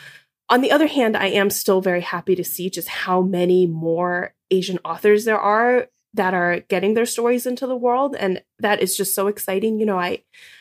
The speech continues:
I see all these posts from bloggers and they, they make all these graphics and I, it blows me away just how many titles there are now compared to when I first came onto the scene. So that is really wonderful to see.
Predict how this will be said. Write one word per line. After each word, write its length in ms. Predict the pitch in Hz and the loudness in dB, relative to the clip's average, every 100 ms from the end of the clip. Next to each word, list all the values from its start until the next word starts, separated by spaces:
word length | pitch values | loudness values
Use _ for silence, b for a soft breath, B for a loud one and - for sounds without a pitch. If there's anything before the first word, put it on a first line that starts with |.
| - | -4
I 80 | 202 | -2
see 200 | - 196 | 0 2
all 140 | 185 | 2
these 200 | 185 190 | 2 -2
posts 300 | - 214 214 | 2 2 2
from 200 | 220 214 | 0 0
bloggers 480 | 208 214 214 196 190 | 2 4 4 4 2
and 140 | 190 | 2
they, 180 | 185 180 | 2 4
they 160 | 185 190 | 4 4
make 180 | 202 | 4
all 120 | 214 214 | 4 0
these 220 | 220 202 | 0 -2
graphics 540 | 208 214 269 190 - | -2 -2 0 -2 0
and 120 | 185 | -2
I, 120 | 185 190 | -2 0
it 220 | 208 - | 0 0
blows 380 | 233 247 262 240 | 0 2 2 2
me 100 | 220 | 0
away 320 | 190 208 190 | 2 2 2
just 180 | 185 180 | 0 -6
how 300 | - - 208 | -6 -2 0
many 300 | 202 185 180 | 0 -2 -4
titles 540 | - 190 185 165 185 | -4 -4 -2 -4 -6
there 140 | 180 170 | -6 -6
are 300 | 175 170 170 | -4 -4 -6
now 360 | 170 151 165 - _ _ - | -8 -8 -10 -14 _ _ -4
compared 440 | 190 190 175 175 | -4 -2 -2 -2
to 260 | - 175 180 | -4 -6 -6
when 180 | 175 | -6
I 80 | 165 | -6
first 280 | 165 175 - | -6 -10 -10
came 180 | 185 175 | -8 -6
onto 220 | 165 180 | -8 -12
the 100 | - | -16
scene. 340 | - - - | -14 -14 -14
So 320 | - 202 170 B B B B - | -10 -6 -4 B B B B 0
that 200 | 226 - | 2 6
is 280 | 247 208 - | 4 4 -2
really 300 | 202 220 190 | 4 6 6
wonderful 460 | 190 185 180 - 170 | 4 0 0 -4 -8
to 120 | 170 | -6
see. 420 | - 185 165 175 | -4 -4 -4 -8